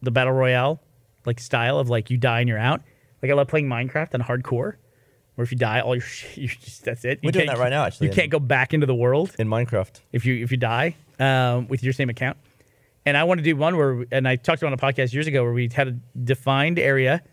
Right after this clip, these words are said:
Speaker 1: We all started, it was pairs, and then the area got smaller and smaller over time. And then, like, over the course of, like, forty-eight hours.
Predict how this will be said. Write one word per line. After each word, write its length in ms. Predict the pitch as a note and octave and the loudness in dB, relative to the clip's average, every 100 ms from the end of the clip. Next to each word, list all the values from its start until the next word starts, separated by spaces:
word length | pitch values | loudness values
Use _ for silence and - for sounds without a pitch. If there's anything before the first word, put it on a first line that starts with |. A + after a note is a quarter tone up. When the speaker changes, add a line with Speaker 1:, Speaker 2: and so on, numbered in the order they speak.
| _ _ _ - | _ _ _ -2
Speaker 1:
We 100 | C3 | 2
all 140 | C#3 | 2
started, 520 | C#3 - D3 C3+ D3 | 0 0 2 2 -2
it 80 | - | -4
was 120 | C3 | -4
pairs, 640 | - D#3+ C#3+ A#2 B2 - - _ _ _ - | -2 0 2 0 -4 -10 -20 _ _ _ -2
and 120 | C3+ | 0
then 80 | C3+ | 2
the 160 | C3 C3 | 0 0
area 200 | C#3 C#3 | 2 2
got 120 | B2+ | 0
smaller 260 | - C3+ B2+ | 0 0 0
and 60 | A#2+ | 0
smaller 300 | C3+ A2 - - | -2 -2 -6 -6
over 100 | A#2 | -4
time. 300 | B2+ G#2+ - _ - | -2 -6 -10 _ -2
And 140 | C3 | 2
then, 340 | B2 A#2+ A#2 - | 2 2 -2 -2
like, 240 | C3 A#2+ - | -2 -2 -2
over 160 | B2+ | -2
the 60 | B2 | -2
course 240 | B2 B2 | -2 -2
of, 100 | A#2 | -2
like, 280 | A2+ G#2+ - | -6 -6 -8
forty-eight 420 | - D3 C#3 A#2 | -4 0 2 0
hours. 460 | G#2 G#2 - - - | -2 -6 -14 -20 -20